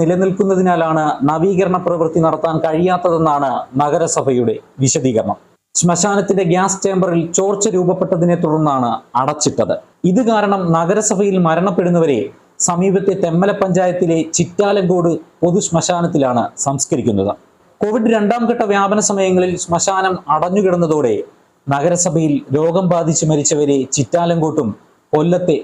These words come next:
കോളയത്തോടുമാണ് സംസ്കരിച്ചിരുന്നത്. അന്ന് തകരാറിലായ ശ്മശാനം നവീകരിച്ചത് ജനുവരിയിലാണ്.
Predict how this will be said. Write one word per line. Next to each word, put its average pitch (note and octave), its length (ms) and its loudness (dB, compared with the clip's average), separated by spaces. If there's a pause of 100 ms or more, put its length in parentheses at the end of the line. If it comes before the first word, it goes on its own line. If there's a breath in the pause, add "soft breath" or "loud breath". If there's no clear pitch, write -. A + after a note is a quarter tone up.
(160)
കോളയത്തോടുമാണ് D3+ 880 0 (260)
സംസ്കരിച്ചിരുന്നത്. B2+ 800 0 (420)
അന്ന് G3+ 200 0 (100)
തകരാറിലായ G3+ 640 0 (100)
ശ്മശാനം F#3 440 0 (440)
നവീകരിച്ചത് D#3+ 720 0 (420)
ജനുവരിയിലാണ്. D3 680 2